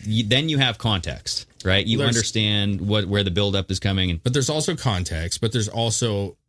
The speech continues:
Speaker 2: police involvement because literally
Speaker 1: For sure.
Speaker 2: he's like, "You can, you're free to go whenever you want to."
Speaker 1: And the police
Speaker 2: And as
Speaker 1: are
Speaker 2: soon
Speaker 1: out
Speaker 2: as he
Speaker 1: there.
Speaker 2: walks out, he, they're arrested.
Speaker 1: Yeah.
Speaker 2: So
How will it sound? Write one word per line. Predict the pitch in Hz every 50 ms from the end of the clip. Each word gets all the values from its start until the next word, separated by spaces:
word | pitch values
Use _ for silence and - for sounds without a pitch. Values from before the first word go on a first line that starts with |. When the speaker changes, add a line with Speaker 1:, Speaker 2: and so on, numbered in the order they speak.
| _ _ -
Speaker 2:
police | - - - 104 104 110 110 -
involvement | 135 135 117 104 98 92 82 - 98 95 98 - 101
because | 101 92 - 107 98 92 85 92
literally | 98 98 101 107 117 120 120 120 113
Speaker 1:
For | 120
sure. | 127 90 78 71
Speaker 2:
he's | - - 113 110 98 98
like, | 101 92 85
"You | 85 92 90
can, | - 101 80
you're | 95 92
free | - - 107 104
to | 98 95
go | 95 90
whenever | 87 87 87 85
you | 87 87
want | 85 95 107 -
to." | 87
Speaker 1:
And | 85
the | 80
police | 76 82 80
Speaker 2:
And | 110 107
as | 98
Speaker 1:
are | -
Speaker 2:
soon | 120
Speaker 1:
out | 117
Speaker 2:
as | 107 113
he | 123
Speaker 1:
there. | 120
Speaker 2:
walks | 117 113 107 - 113
out, | 110 113 110 -
he, | 104
they're | 87 87 101 95
arrested. | 87 85 85 80 - - - 76 76 - -
Speaker 1:
Yeah. | - 60 - - _ _ _ _
Speaker 2:
So | - - 135 127 120 -